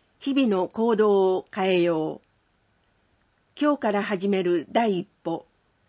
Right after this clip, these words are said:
通勤やお出かけに公共交通を使ってみよう。適度な冷暖房で気候に合わせて快適に過ごそう。減らせるゴミはないか、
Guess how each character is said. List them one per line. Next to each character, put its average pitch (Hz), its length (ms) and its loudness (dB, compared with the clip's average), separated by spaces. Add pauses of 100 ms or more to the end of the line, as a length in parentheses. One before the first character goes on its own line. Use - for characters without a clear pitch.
(480)
通 254 220 -4
勤 233 300 -4
や 202 340 -2
お 185 120 -4
出 254 100 0
か 247 140 -6
け 208 160 -2
に 196 240 -2 (280)
公 285 200 2
共 302 280 -2
交 302 240 -2
通 208 200 -2
を 175 180 2
使 - 260 -10
っ 196 40 -4
て 185 200 -4
み 175 200 -2
よ 156 240 -2
う。 - 60 -18 (1120)
適 285 220 -2
度 226 140 0
な 190 240 -2
冷 226 260 -2
暖 220 260 0
房 208 200 2
で 185 240 -4 (380)
気 - 100 -20
候 262 220 0
に 247 160 -2
合 240 80 -2
わ 233 100 0
せ 233 160 -4
て 202 280 -4 (220)
快 262 220 -2
適 285 260 -2
に 262 160 -2
過 - 160 -6
ご 190 140 2
そ 160 480 -6
う。 - 1080 -20
減 214 100 0
ら 285 100 0
せ 285 160 0
る 254 120 -2
ゴ 240 140 0
ミ 247 140 -2
は 185 140 -2
な 202 140 -2
い 190 100 -2
か、 180 300 -10